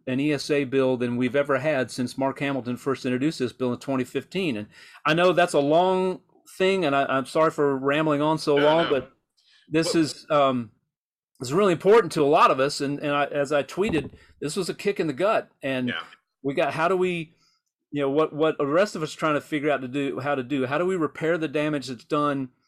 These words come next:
Speaker 1: and get back to where we can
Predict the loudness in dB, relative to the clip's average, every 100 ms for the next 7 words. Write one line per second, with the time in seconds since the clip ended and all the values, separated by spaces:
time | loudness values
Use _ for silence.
0 | _ _ _ _ -4 -2 -2 -2 -4 -8
1 | _ -4 -4 -2 -2 -4 -8 -4 -2 -2
2 | -6 -10 _ _ _ -2 0 2 2 0
3 | -2 -6 -4 -4 -6 -6 -4 -4 -4 -6